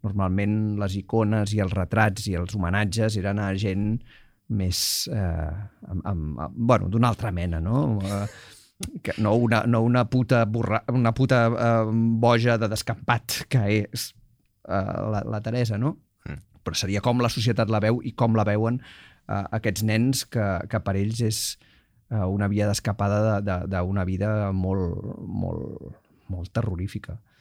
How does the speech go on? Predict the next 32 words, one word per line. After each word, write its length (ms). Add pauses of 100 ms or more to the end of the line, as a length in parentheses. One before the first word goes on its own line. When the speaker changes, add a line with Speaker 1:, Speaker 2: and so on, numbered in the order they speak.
(600)
Speaker 1:
Em, 640 (240)
jo 220
crec 180
que 60
tot 140
això 220
ho 60
condensa, 600 (420)
eh, 420
Ovidi 560
amb, 480 (680)
amb 60
uns 220
versos 520
dels, 280
dels 260
més 160
bonics 300
que 80
s'han 120
escrit 280
mai 240
en, 280
en 200
català 340 (440)
i 120
que, 220 (1040)
que 120
l'homenatge 460
a 20
Teresa, 340
eh, 260